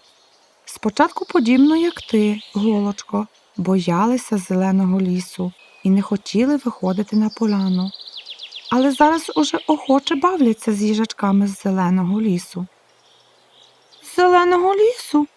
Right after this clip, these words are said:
Але як? Адже їжачки з зеленого лісу розмовляють зовсім іншою мовою, ніж ми,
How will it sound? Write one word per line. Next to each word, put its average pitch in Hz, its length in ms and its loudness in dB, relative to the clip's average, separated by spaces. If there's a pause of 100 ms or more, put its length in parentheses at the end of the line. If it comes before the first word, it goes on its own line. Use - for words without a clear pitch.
(160)
Але 453 300 4
як? 294 480 4 (260)
Адже 359 280 6
їжачки 381 460 4
з 359 80 -6
зеленого 381 480 4
лісу 370 260 2
розмовляють 359 800 2
зовсім 415 560 0
іншою 339 560 2
мовою, 311 500 6
ніж 320 260 4
ми, 247 360 6